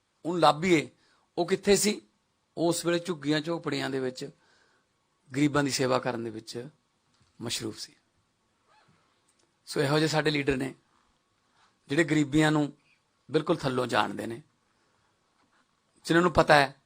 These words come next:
ਕਿ ਨੌਕਰੀ ਦੇ ਅਰਥ ਕੀ ਹੁੰਦੇ ਨੇ, ਪੱਕੀ ਨੌਕਰੀ ਖਾਸ ਤੌਰ 'ਤੇ ਉਹਤੇ ਲੱਗਣ ਦੇ ਅਰਥ ਕੀ ਹੁੰਦੇ ਨੇ, ਕੱਚੀ ਦਾ ਕੀ ਫਰਕ ਹੁੰਦਾ ਹੈ, ਸਾਰਾ ਸਾਨੂੰ ਪਤਾ ਹੈ। ਆਮ ਘਰਾਂ 'ਚੋਂ ਆਏ ਹਾਂ ਉੱਠ ਕੇ। ਸੋ ਅੱਜ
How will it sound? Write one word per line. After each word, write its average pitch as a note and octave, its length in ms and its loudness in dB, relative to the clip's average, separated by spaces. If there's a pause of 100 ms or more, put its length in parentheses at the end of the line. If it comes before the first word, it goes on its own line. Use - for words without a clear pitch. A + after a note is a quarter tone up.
(640)
ਕਿ D#3 100 -2
ਨੌਕਰੀ D#3 340 6
ਦੇ D#3+ 120 8
ਅਰਥ D3 360 6
ਕੀ C#3 180 -2
ਹੁੰਦੇ A#2+ 260 -2
ਨੇ, A#2+ 160 -10 (1900)
ਪੱਕੀ F#3 320 2
ਨੌਕਰੀ F3 300 4
ਖਾਸ D3 240 4
ਤੌਰ C#3 180 0
'ਤੇ - 180 -4
ਉਹਤੇ C#3 200 -2
ਲੱਗਣ C3+ 300 -2
ਦੇ B2 120 -2
ਅਰਥ A#2+ 160 -8
ਕੀ B2+ 160 -10
ਹੁੰਦੇ B2 200 -8
ਨੇ, D#3 80 -8
ਕੱਚੀ E3 320 -2
ਦਾ E3 100 8
ਕੀ D#3 160 -4
ਫਰਕ G#2+ 280 -8
ਹੁੰਦਾ G#2 180 -12
ਹੈ, - 100 -20 (800)
ਸਾਰਾ D#3+ 260 4
ਸਾਨੂੰ D#3 240 -2
ਪਤਾ B2 200 -6
ਹੈ। - 140 -20 (640)
ਆਮ D3+ 300 2
ਘਰਾਂ D#3+ 120 6
'ਚੋਂ D3+ 160 2
ਆਏ C#3 120 2
ਹਾਂ D3+ 60 -2
ਉੱਠ - 140 -8
ਕੇ। D#4 180 -12 (3750)
ਸੋ - 260 4
ਅੱਜ D#3 180 2